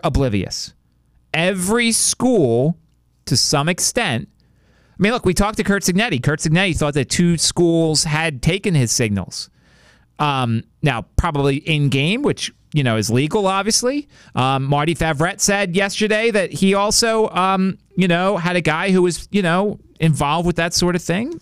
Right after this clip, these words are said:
Uh, he had no interest in getting into that sort of stuff. So, like, to some extent, all this stuff is happening. Michigan just got caught. It's like steroids. We have to assume that a lot of people during the baseball era, during when steroids are prevalent, that you have to assume most of those people were on steroids.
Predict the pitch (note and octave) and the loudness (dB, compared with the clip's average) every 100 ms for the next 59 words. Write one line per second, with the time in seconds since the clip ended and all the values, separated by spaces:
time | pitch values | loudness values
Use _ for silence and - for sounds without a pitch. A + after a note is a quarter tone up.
0 | - B2+ A#2+ B2 C3+ B2+ C3+ D3 E3+ - | -4 0 2 2 2 2 2 0 -2 0
1 | D3 D3+ D#3+ E3+ F#3 F#3+ - F#3+ F#3+ - | 0 2 0 2 2 0 0 0 0 0
2 | B3+ D4+ F#3 F3 D#3+ - - - - - | -2 -2 0 0 0 -4 -16 -20 -20 -20
3 | - - _ _ _ - C#3 - E3 F3+ | -20 -20 _ _ _ -2 0 0 0 -2
4 | - E3 D#3+ C#3 C#3+ C#3 - C3 A#2 C#3 | -2 -2 0 0 2 0 0 -2 0 0
5 | C#3 C3 A2+ A2+ A#2 A#2+ A2 G#2+ G#2 G2 | 0 0 0 2 0 0 0 0 -2 -4
6 | - E2 - D#3 A#3+ - B3 A#3 D3 F2 | -6 -8 -4 -2 0 -2 -2 0 0 -2
7 | - - - _ - _ _ _ _ _ | -6 -14 -16 _ -20 _ _ _ _ _
8 | _ _ - D3 G#3 A#3 A3+ G#3+ F#3 - | _ _ 0 2 2 0 0 0 0 0
9 | A#3 G3 F3+ F3 F3 G3+ - A3 G3+ E3+ | 0 2 2 2 0 0 0 0 0 0
10 | D#3 E3 D3 D3+ F3+ F3+ E3+ F#3 F#3 - | 0 -4 -2 0 2 2 2 0 -2 0
11 | F3 D3+ F#3 D#3 D3 D#3 - - - C#3+ | -2 0 0 0 0 -2 -10 -20 -2 0
12 | D#3 D#3 C#3+ - - F3 F#3+ F#3 F3 - | 2 2 0 0 0 0 0 0 0 0
13 | G3 D#3+ B2 E3 G3 - - C3 A#3+ - | -2 0 0 0 -4 -14 0 2 2 2
14 | F3 - B3+ B3+ G3 G3+ F#3+ D#3+ F3+ E3+ | 0 0 2 2 2 2 0 0 0 0
15 | D3 D3+ D3 - C3+ A#2+ G2+ F2 - | 2 2 0 0 0 0 0 -4 -10